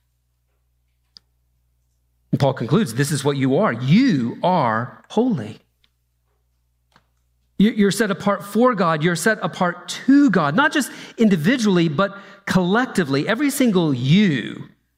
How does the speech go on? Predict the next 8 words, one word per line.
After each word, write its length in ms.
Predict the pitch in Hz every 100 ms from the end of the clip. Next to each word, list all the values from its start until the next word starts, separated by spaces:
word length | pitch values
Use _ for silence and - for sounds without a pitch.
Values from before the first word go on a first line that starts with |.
| _ _
in 120 | 160
verses 300 | 147 156 160
sixteen 340 | - 196 - 170
and 100 | 147
seventeen 600 | 143 156 156 143 127 120 - _ _ -
is, 420 | 170 143 - -
is 100 | 151
plural. 520 | - - 196 156 95